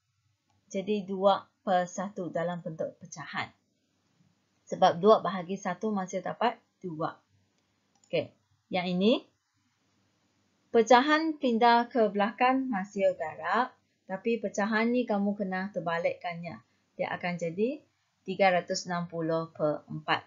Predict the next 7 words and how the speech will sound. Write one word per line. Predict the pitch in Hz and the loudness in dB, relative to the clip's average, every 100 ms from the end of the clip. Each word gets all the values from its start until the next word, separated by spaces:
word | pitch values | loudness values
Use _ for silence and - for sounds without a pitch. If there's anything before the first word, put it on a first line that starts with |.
| - | -10
lima | 160 160 151 - - | -8 -8 -10 -14 -14
darjah. | 143 - 156 - _ _ _ _ _ _ - | -12 -6 -6 -8 _ _ _ _ _ _ -4
Darab | 180 185 226 | 4 6 6
dengan | 226 220 233 277 - _ _ _ _ _ - | 4 4 4 0 -4 _ _ _ _ _ 2
dua | 208 214 - | 8 8 6
per | 202 | -2
satu | 202 202 202 247 262 262 | 0 -2 2 4 6 4